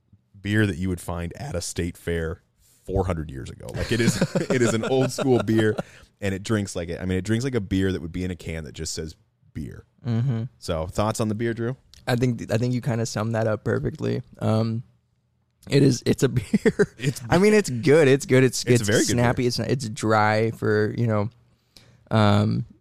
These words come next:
Speaker 2: you had mentioned that it drinks like an ale. That wasn't my first impression. Like, it's very clearly like a Pils, like Lager, or Lager,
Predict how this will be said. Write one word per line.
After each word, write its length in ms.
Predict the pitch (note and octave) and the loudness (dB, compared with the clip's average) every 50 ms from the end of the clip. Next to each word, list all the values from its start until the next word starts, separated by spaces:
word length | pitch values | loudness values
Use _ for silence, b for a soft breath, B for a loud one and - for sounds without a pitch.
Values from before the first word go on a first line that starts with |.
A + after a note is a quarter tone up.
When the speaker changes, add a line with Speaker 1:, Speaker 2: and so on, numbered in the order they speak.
| _ _ - | _ _ 2
Speaker 2:
you 140 | A#2 A#2+ C3 | 4 6 6
had 100 | B2+ A#2+ | 6 6
mentioned 380 | A#2 A2+ A2+ A2 - A2+ A2 | 6 4 2 2 -2 -4 -6
that 120 | G#2 G2+ G2 | -4 -6 -6
it 80 | G2+ | -6
drinks 280 | F#2 - G#2 G#2+ G#2+ - | -6 -4 -4 -4 -4 -4
like 180 | G#2+ G#2+ G2+ G#2 | -4 -4 -4 -4
an 100 | G2 - | -6 -4
ale. 320 | - F#2+ G#2 G#2 G#2 G2+ | -4 -2 -2 0 0 0
That 140 | G#2+ A#2 A#2+ | 2 2 4
wasn't 260 | C3 C3 C3 C3+ F#2 | 4 2 2 0 0
my 140 | A2 A2 A2+ | 0 -2 0
first 240 | - A#2+ B2+ B2 A#2+ | 0 -2 -2 -2 -2
impression. 240 | A2 A#2 A2+ G#2 | -2 -2 0 2
Like, 120 | A#2 B2 B2 | 2 2 0
it's 180 | B2+ B2+ B2 | -2 -6 -4
very 260 | - B2+ B2+ B2 A#2+ G#2+ | 0 2 2 2 2 0
clearly 340 | - B2 B2 A#2 A2+ A2 | -2 -2 -2 0 -2 -2
like 240 | G#2+ G#2 G#2 G#2 - | -2 -2 -4 -4 -6
a 60 | G#2+ | -8
Pils, 360 | - - - A2+ G#2+ G#2+ G#2 - | -8 -4 -2 -2 -2 -2 -4 -6
like 140 | G2+ G2+ | -6 -4
Lager, 440 | - G2+ G2 G2 G#2 G2 G2+ G2+ G2+ - - - | -2 0 0 0 -2 -4 -6 -8 -8 -10 -10 -8
or 140 | - F#2 F2+ - - | -6 -6 -6 -4 -4
Lager, 360 | G2+ - - - - - | -4 -4 -4 -6 -8 -8